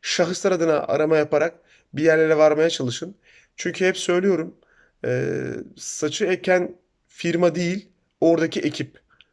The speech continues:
O ekipteki insanlar, onların yetenekleri önemli. Şahıs isminden bir yerlere varabilirseniz bence en temizi o olur ama ulaşamıyorsanız da inanın bana ben de bir şey yapamıyorum yani. Çok etrafımdaki çok fazla aman aman, e, saç ekim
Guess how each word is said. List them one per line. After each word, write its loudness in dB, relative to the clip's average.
O 6
ekipteki -2
insanlar, -2
onların 4
yetenekleri -2
önemli. -4
Şahıs 2
isminden 0
bir 2
yerlere 2
varabilirseniz 0
bence 0
en 0
temizi -2
o 2
olur 2
ama -2
ulaşamıyorsanız 0
da 0
inanın 2
bana 2
ben 2
de 0
bir -2
şey 0
yapamıyorum 2
yani. 0
Çok -6
etrafımdaki 0
çok -4
fazla 2
aman 2
aman, -2
e, -6
saç -6
ekim -6